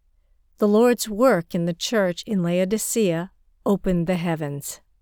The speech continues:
Unlike the letters to the other churches, Jesus' letter to the church at Laodicea does not begin with words of praise.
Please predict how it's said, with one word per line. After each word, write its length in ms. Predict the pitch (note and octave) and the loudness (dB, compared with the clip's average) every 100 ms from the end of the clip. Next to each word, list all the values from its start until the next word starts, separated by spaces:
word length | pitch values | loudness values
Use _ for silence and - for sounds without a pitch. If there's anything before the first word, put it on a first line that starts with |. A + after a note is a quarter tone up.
| _ _ _ _ _ _ _ _ _ _ _ _ _ | _ _ _ _ _ _ _ _ _ _ _ _ _
Unlike 380 | C#4+ E4+ F#4+ F4 | 0 2 2 0
the 100 | C4+ | 0
letters 440 | A#3 G3+ F#3 F3+ - | 4 4 4 0 0
to 100 | G3+ | 0
the 160 | F#3 | 2
other 200 | F3+ G#3 | 2 0
churches, 680 | G3 - F3 D#3+ F3 F#3 - _ _ _ _ - | -2 -4 -4 -4 -4 -6 -8 _ _ _ _ -2
Jesus' 600 | D4+ D#4 E4+ - C4 G#3+ | 2 2 0 -2 -4 -2
letter 340 | F#3+ F#3+ F#3+ | -2 0 0
to 160 | G3 F#3 | -2 -6
the 140 | F#3 | -6
church 500 | - - G#3 G#3+ - - | -6 -2 0 0 -6 -6
at 180 | G3+ | -4
Laodicea 800 | G3+ G3+ G#3+ A#3+ - - F3+ D#3+ | 0 0 0 -2 -4 -2 -2 -2
does 260 | E3 F#3+ F#3 | -4 -2 0
not 340 | G3 C4 C#4+ | 2 0 -2
begin 360 | F#3+ E3+ E3+ E3 | -6 -2 -2 -2
with 100 | E3+ | -4
words 380 | E3+ F3 E3+ G#3 | -2 -2 -2 -6
of 120 | - | -6
praise. 580 | - B3 B3+ F3+ - - | -2 0 0 -4 -8 -14